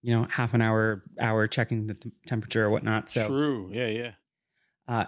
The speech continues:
Speaker 1: and I used the live feed sharing feature with, like, uh, everyone who was coming over for, for the barbecue.
Speaker 2: <laughs> Okay, hold on, hold on.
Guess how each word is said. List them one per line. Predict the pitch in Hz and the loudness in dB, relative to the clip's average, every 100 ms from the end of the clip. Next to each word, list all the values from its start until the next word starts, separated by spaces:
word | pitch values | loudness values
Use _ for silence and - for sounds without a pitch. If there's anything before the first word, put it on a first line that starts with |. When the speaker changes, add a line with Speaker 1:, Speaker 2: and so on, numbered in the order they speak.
| - | 0
Speaker 1:
and | 151 151 147 | 4 4 4
I | - | 4
used | 127 131 131 - | 4 4 2 0
the | - 117 113 110 110 | 2 4 6 6 4
live | - 117 117 113 - | 2 2 2 0 -4
feed | - 113 117 120 127 _ _ _ _ | 0 2 2 -2 -8 _ _ _ _
sharing | - 131 120 123 135 | -2 0 2 0 -2
feature | - 147 156 156 165 _ | -2 -2 -2 -2 -6 _
with, | 123 - | -14 -4
like, | 113 104 | -2 0
uh, | 110 107 - - | 0 -2 -4 -2
everyone | 120 123 120 | 2 4 6
who | 117 | 4
was | 113 | 2
coming | - 117 110 | 2 4 4
over | 107 104 117 | 4 4 2
for, | 127 117 110 110 - - _ | 2 2 2 2 -2 -12 _
for | 123 | -2
the | 110 | 0
barbecue. | 101 104 113 156 160 165 | 2 0 0 -2 -4 -8
Speaker 2:
<laughs> | _ - - 339 _ 339 285 214 | _ -16 -8 -8 _ -2 -2 -2
Okay, | 240 220 185 | -2 2 4
hold | 160 175 | 4 6
on, | 151 | 6
hold | 143 | 2
on. | 123 | 0